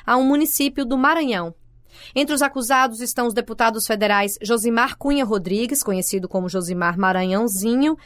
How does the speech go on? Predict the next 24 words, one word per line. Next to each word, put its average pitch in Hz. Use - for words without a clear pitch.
e 285
Gildenemir 311
de 240
Lima 262
Souza, 233
o 175
pastor 220
Gil. 208
Também 233
está 247
no 240
banco 240
dos 269
réus 226
o 233
ex-deputado 226
João 240
Bosco 233
da 247
Costa, 240
conhecido 214
como 254
Bosco 254
Costa. -